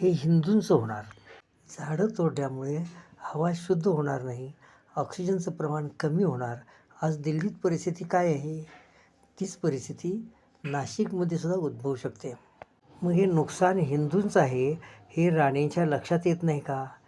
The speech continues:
प्रत्यक्षात ते सत्तेत आहेत, म्हणजे त्यांनी बकरीला मिठी मारत बसण्यापेक्षा बकऱ्या कापू नयेत अशा तऱ्हेचा नियम करून टाकायला हरकत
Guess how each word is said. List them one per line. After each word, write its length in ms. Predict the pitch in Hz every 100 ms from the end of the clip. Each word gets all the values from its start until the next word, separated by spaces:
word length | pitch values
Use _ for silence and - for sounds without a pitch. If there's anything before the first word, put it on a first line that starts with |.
| - - _
प्रत्यक्षात 440 | - 170 196 185 202 -
ते 80 | 196
सत्तेत 420 | 170 147 - 175
आहेत, 160 | 135 104 104 - - - _ -
म्हणजे 200 | 143 156 -
त्यांनी 320 | 170 170 151 - - _ -
बकरीला 500 | 147 - 175 190 208
मिठी 320 | 190 170 180
मारत 260 | 185 175 160
बसण्यापेक्षा 720 | 160 - 156 143 143 - 143
बकऱ्या 380 | 127 131 160 160
कापू 380 | - 120 -
नयेत 220 | 165 131 120 - - - -
अशा 160 | - 190
तऱ्हेचा 400 | 170 151 147 190
नियम 360 | 175 151 160
करून 240 | 165 131 127
टाकायला 380 | 127 - 135
हरकत 300 | 156 127 -